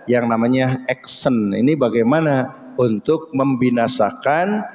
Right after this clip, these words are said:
menghancurkan kaum mukminin. Itu kalau mereka melihat, "An yu'minu billahil azizil hamid."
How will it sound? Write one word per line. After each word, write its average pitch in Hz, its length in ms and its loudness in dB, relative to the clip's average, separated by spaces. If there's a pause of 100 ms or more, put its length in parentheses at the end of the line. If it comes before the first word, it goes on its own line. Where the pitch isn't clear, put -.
(180)
menghancurkan 123 1040 -2
kaum 120 400 -4
mukminin. 110 800 0
Itu 107 240 0
kalau 175 480 0 (560)
mereka 110 880 -2
melihat, 120 560 2 (800)
"An 135 240 0
yu'minu 139 1120 0 (240)
billahil 131 1120 2 (160)
azizil 120 1040 2 (240)
hamid." 107 400 -6